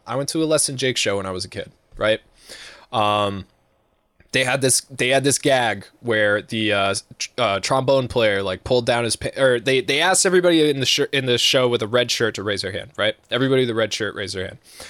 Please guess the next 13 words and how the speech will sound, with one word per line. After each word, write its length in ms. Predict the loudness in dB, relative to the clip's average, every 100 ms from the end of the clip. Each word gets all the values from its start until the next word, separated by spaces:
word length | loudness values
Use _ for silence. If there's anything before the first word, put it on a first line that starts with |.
| -18 -20 -6
Uh, 180 | 0 2
they 140 | 0 -2
call 300 | 2 2 4
one 120 | 2
of 60 |
them 140 | 2 0
up 140 | 2
on 120 | 0
stage. 460 | 0 0 -2 -4 -12 -14 -20 -6
Trombone 420 | -2 2 4 2
player 220 | 4 2
comes 300 | 2 0 0
down, 320 | 2 2 0